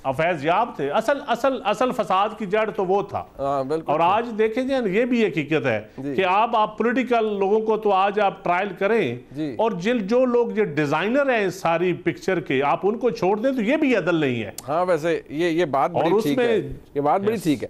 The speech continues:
Speaker 2: बात बड़ी ठीक है। मैं, मैं,
Speaker 1: देखिए,
Speaker 2: मैं, मैं
Speaker 1: मैं, मैं, आप,
Speaker 2: जी।
Speaker 1: आप अब उस वक़्त के डीजीसी, उस वक़्त के,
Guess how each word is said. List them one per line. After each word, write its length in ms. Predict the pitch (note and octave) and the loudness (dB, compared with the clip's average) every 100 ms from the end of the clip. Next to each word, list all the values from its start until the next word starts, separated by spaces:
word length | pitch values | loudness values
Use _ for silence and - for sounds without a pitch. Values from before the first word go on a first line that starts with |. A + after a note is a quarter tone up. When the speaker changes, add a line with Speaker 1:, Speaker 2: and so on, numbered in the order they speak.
| - | -8
Speaker 2:
बात 180 | D3 F#3 | -2 0
बड़ी 140 | A#3 A#3 | 0 0
ठीक 100 | C4+ | 0
है। 60 | |
मैं, 140 | C4 C4+ | 2 0
मैं, 80 | |
Speaker 1:
देखिए, 160 | A#3+ C#4 | 2 0
Speaker 2:
मैं, 80 | C4 | 0
मैं 300 | A#3 A#3+ D#3 | 0 0 -2
Speaker 1:
मैं, 80 | E3 | 0
मैं, 440 | G#3+ A#3+ A#3 G#3 | 0 2 0 2
आप, 240 | F#3+ G#3+ | 2 2
Speaker 2:
जी। 60 | A3 | 4
Speaker 1:
आप 440 | G#3+ F#3 G3+ G#3+ A3 | 2 4 4 4 2
अब 200 | G#3+ F#3+ | 0 2
उस 400 | F3+ F#3 A#3 A#3 | 0 2 2 2
वक़्त 280 | A#3 A#3 A#3 | 0 0 0
के 80 | |
डीजीसी, 600 | G3 G#3 G3+ A#3+ - A3+ | 0 0 0 -2 2 2
उस 180 | A3+ A3+ | 2 2
वक़्त 340 | A3+ G#3+ A3+ F#3+ | 0 2 2 2
के, 460 | G#3 G3+ F3 - | 0 0 -2 -10